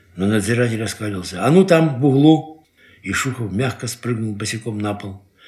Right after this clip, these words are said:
Уж так хорошо его валенки с портянками на печке стояли, жалко было их снимать.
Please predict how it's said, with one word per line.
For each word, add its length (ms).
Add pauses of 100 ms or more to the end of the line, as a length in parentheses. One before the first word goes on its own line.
(320)
Уж 180
так 180
хорошо 380
его 200
валенки 380
с 80
портянками 680
на 120
печке 400
стояли, 460
жалко 360
было 180
их 140
снимать. 480